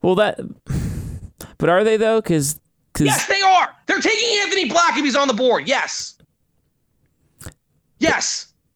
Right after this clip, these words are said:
Speaker 1: Well, here's a question. All right, so let's, let's play pretend then. If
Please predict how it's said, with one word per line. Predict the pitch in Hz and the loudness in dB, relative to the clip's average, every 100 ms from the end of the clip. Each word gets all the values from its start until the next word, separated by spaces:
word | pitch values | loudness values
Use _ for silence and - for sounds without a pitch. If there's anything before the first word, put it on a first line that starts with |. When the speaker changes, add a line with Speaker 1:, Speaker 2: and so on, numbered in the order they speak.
| _ _ - | _ _ 2
Speaker 1:
Well, | 165 160 | 2 2
here's | 160 175 165 | 2 2 2
a | |
question. | - 123 - | 2 0 0
All | 113 | 0
right, | 131 | 0
so | - 160 | 2 0
let's, | 170 - | 0 -2
let's | 147 - | -4 -2
play | - 143 | 0 0
pretend | 131 131 107 104 | 0 0 0 0
then. | 98 - - - | -2 -4 -8 -2
If | 135 131 - | 0 0 -8